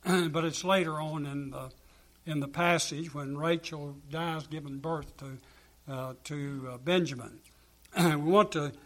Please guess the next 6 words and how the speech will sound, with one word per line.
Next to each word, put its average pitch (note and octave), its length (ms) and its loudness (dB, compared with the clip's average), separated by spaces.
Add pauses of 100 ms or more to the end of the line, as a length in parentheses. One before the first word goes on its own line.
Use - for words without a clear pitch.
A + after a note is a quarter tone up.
(260)
uh, C#3 240 -2 (380)
he D#3 160 4
wanted F3 300 8
to D3+ 60 0
go E3 260 8
home, G3+ 720 10